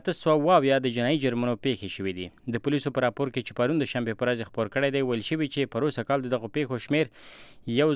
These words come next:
زرو یو دېرش و. د ملګرو ملتونو د معلوماتو له مخې پروسه کال په جرمني کې اته لکه او نهه اتیا زره خلکو پناه اخیستې وه. د پولیسو په راپور کې ویل شوي چې سږ کال د ټولو نه زیاتې پیښې د خلکو د جایدادونو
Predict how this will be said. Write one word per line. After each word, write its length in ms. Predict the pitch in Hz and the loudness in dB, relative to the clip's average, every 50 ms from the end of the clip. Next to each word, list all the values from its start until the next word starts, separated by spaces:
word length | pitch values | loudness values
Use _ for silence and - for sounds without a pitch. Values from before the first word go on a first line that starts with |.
| 127 | 2
زرو 160 | 143 147 147 143 131 | 2 2 4 2 4
یو 180 | 123 151 147 131 | 4 2 2 2
دېرش 320 | 104 104 95 - - - | 0 -2 -4 -4 -6 -6
و. 140 | 98 92 - - - - 107 110 | -6 -6 -6 -10 -12 -6 -2 -2
د 100 | 110 110 110 | 0 0 0
ملګرو 320 | 110 120 151 156 156 160 | 0 2 2 2 2 4
ملتونو 340 | 147 143 127 - 151 156 151 139 | 2 2 2 2 0 0 2 2
د 80 | 139 135 | 2 2
معلوماتو 420 | 127 123 123 135 147 143 139 135 120 | 2 2 2 2 2 2 2 0 -2
له 40 | 123 135 | -2 -2
مخې 260 | 135 - 147 139 - | -2 -2 -4 -2 0
پروسه 320 | 127 123 160 156 - 123 - | 0 -2 -2 -2 -4 0 0
کال 120 | 143 156 143 131 | 2 0 2 0
په 100 | 127 113 | -2 0
جرمني 340 | 123 120 113 117 127 147 139 - | 0 0 0 0 0 -2 -2 -2
کې 180 | 147 147 127 123 | -2 -2 -2 -2
اته 140 | - 147 147 143 | -2 -2 -2 -2
لکه 260 | 131 - - 131 131 | -2 -2 -2 0 0
او 80 | 131 123 123 131 | 0 0 0 0
نهه 280 | 151 196 180 147 139 127 | 2 2 2 2 0 0
اتیا 180 | - 127 120 113 | 0 -2 -2 -2
زره 160 | 117 113 107 - 131 | -2 -2 -2 0 0
خلکو 260 | 127 123 117 123 107 - | 0 0 0 -2 -2 0
پناه 200 | 127 135 123 110 | 0 0 0 -2
اخیستې 240 | - - 92 - - 98 | -4 -8 -12 -10 -10 -10
وه. 640 | 95 - - - - - - - - - - - - - - - 143 143 | -10 -10 -14 -18 -20 -20 -18 -16 -16 -16 -16 -16 -18 -18 -12 -2 4 6
د 200 | 156 165 170 160 - | 8 8 6 6 4
پولیسو 260 | 185 185 175 147 160 - | 4 2 4 2 2 4
په 80 | 165 | 4
راپور 260 | 156 147 - 156 160 143 | 4 4 4 4 2 2
کې 100 | - 151 | 2 2
ویل 120 | 143 147 139 120 | 2 2 2 0
شوي 180 | 147 143 147 135 | -2 -2 -2 0
چې 160 | - 143 135 - | 0 0 0 2
سږ 180 | - 147 139 - | 0 -2 0 2
کال 160 | 143 143 143 131 | 2 2 4 2
د 100 | 127 123 - | 0 0 0
ټولو 160 | - 147 139 135 131 | 0 0 2 2 0
نه 40 | 123 113 | 0 2
زیاتې 320 | 131 135 127 - 127 - | 2 0 0 0 -4 -4
پیښې 240 | - 143 131 - 147 131 | -4 -4 -4 -2 -2 -4
د 60 | 120 - | -2 0
خلکو 320 | 131 135 135 123 135 135 135 127 | 0 0 0 0 0 0 0 0
د 100 | 127 120 107 | -2 -2 0
جایدادونو 560 | 113 107 110 104 110 107 110 120 127 127 127 | 0 0 0 0 0 -2 0 -2 -2 0 0